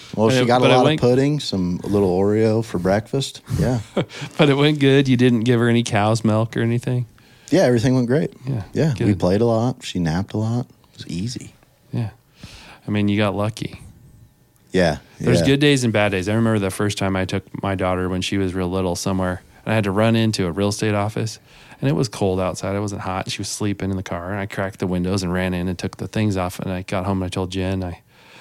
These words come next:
Speaker 2: "Well, what'd you do with the baby?" I'm like, "Oh, she was sleeping. It was, like, five minutes." "You do not leave a baby in a car." <laughs> It didn't. So, and by the time Michael came around, it was, you know, we did whatever. We didn't
Speaker 1: Yeah.
Speaker 2: worry about it too much, right,
Speaker 1: Strap
Speaker 2: Mike?
Speaker 1: him to the roof.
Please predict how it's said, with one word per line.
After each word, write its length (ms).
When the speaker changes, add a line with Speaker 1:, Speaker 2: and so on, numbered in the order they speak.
Speaker 2:
"Well, 140
what'd 180
you 80
do 100
with 120
the 80
baby?" 260
I'm 100
like, 140
"Oh, 220
she 240
was 80
sleeping. 360
It 120
was, 180
like, 140
five 240
minutes." 320
"You 140
do 80
not 260
leave 160
a 60
baby 260
in 80
a 60
car." 360
<laughs> 80
It 120
didn't. 260
So, 400
and 80
by 140
the 60
time 220
Michael 300
came 200
around, 360
it 120
was, 340
you 60
know, 240
we 60
did 160
whatever. 440
We 80
didn't 160
Speaker 1:
Yeah. 40
Speaker 2:
worry 140
about 220
it 80
too 100
much, 320
right, 100
Speaker 1:
Strap 40
Speaker 2:
Mike? 240
Speaker 1:
him 80
to 80
the 80
roof. 480